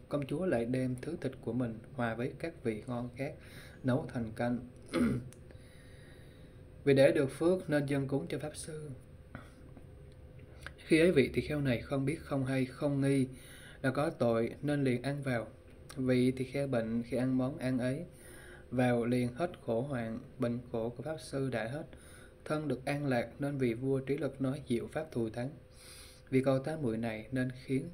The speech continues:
cho một vạn ba ngàn các thể nữ ở trong cung vua phát tâm vô thượng chánh đẳng chánh giác. Bấy giờ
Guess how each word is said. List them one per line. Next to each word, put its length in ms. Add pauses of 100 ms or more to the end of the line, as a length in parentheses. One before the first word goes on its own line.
(120)
cho 100
một 160 (120)
vạn 380
ba 120
ngàn 400
các 200
thể 160
nữ 140
ở 200
trong 200
cung 180
vua 260 (680)
phát 260
tâm 420 (120)
vô 220
thượng 320
chánh 200
đẳng 200
chánh 180
giác. 140 (720)
Bấy 180
giờ 180